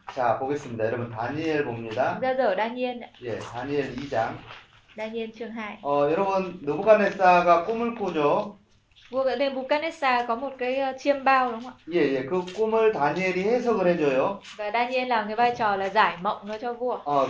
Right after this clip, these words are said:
Speaker 1: 그 내용인데, 자, 이십팔 절 보세요.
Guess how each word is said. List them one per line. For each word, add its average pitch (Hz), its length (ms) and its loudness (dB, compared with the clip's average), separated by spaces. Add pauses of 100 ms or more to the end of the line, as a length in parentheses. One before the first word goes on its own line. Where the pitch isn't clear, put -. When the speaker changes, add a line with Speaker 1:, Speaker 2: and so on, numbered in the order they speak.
Speaker 1:
그 185 540 2
내용인데, 147 920 2 (720)
자, 131 120 4
이십팔 226 580 -4
절 240 160 4
보세요. 127 440 0